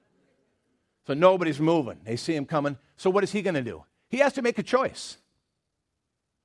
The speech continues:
What's that choice gonna be? Is he gonna demean himself, humble himself, and get up inside that tree in front of everyone? It's exactly what it does. He climbs up that sycamore tree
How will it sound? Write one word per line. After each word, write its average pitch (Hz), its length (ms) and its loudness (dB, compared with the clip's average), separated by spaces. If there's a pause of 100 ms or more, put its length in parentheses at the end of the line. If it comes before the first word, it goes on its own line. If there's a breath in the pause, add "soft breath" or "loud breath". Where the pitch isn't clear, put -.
(300)
What's 214 180 0
that - 180 -2
choice 214 260 0
gonna 196 200 0
be? 170 320 0 (260)
Is 135 120 -6
he 165 60 0
gonna 180 160 2
demean 143 520 -2
himself, 180 520 -10 (120)
humble 160 400 0
himself, 175 540 -6 (380)
and 92 120 -20
get 113 160 -4
up 143 160 -4
inside 143 380 -6
that 147 220 -8
tree 160 200 -8
in 143 100 -8
front 131 220 -6
of 120 80 -6
everyone? 120 600 -10 (1900)
It's - 160 -20
exactly 92 460 -4
what 82 160 -16
it 78 80 -20
does. 80 340 -20 (1800)
He 135 100 -2
climbs 147 320 0
up 156 160 0
that 139 160 -2
sycamore 104 460 -10
tree 85 360 -16